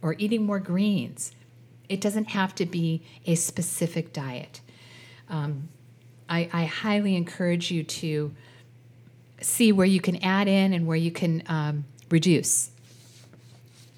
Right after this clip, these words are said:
If you are an all or nothing person, great. Then you're the kind of person who, who does, um, a diet or a fast or a detox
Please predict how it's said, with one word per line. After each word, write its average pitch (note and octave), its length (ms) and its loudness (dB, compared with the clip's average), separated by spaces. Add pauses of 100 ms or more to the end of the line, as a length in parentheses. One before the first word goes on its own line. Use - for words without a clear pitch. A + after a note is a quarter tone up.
(200)
If G3+ 180 4
you G#3 160 4
are C4+ 240 0
an D4+ 140 0
all F3 200 0
or D#3+ 80 0
nothing D#3+ 300 -2
person, E3 480 -4
great. - 480 -6 (720)
Then E3+ 240 2
you're G3+ 220 8
the A3+ 60 8
kind A3+ 180 2
of G#3 60 0
person G3+ 300 4
who, E3+ 440 4
who F3+ 160 2
does, E3 480 2 (480)
um, D#3+ 320 0
a E3 80 0
diet F3 420 2
or C#3+ 80 0
a C3+ 60 -2
fast E3 500 0
or D3+ 60 2
a D3 60 2
detox D#3 560 -2